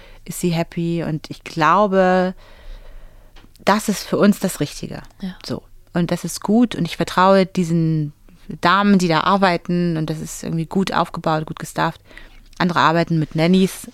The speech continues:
Speaker 1: oder mit Au-pairs, ja, und das ist halt für uns eine Art von Tagesmutter und das ist, äh, von uns bekommt sie sehr viel Liebe, sehr viel Aufmerksamkeit. Das ist so, wie wir Elternschaft halt leben, ja, und ich glaube, da gibt's viele Lebensentwürfe, die für viele verschiedene Personen funktionieren und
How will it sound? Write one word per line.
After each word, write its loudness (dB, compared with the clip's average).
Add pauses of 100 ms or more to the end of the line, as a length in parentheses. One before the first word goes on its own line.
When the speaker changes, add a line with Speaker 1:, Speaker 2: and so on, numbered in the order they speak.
Speaker 1:
oder 0
mit 0 (1080)
Au-pairs, 0 (220)
ja, 0
und -2
das -6
ist -10
halt -4
für -10
uns -6
eine -2
Art -8
von -4
Tagesmutter -6
und -6
das -12
ist, -12
äh, -10
von -4
uns -4
bekommt -6
sie -6
sehr 0
viel -2
Liebe, -2
sehr -2
viel -12
Aufmerksamkeit. -6 (2250)
Das -4
ist -10
so, 4
wie 4
wir 6
Elternschaft -2
halt -2
leben, 4
ja, 0
und 0
ich -10
glaube, 2
da 2
gibt's -6
viele 0
Lebensentwürfe, -2
die -4
für -8
viele -4
verschiedene -2
Personen -4
funktionieren -4
und -6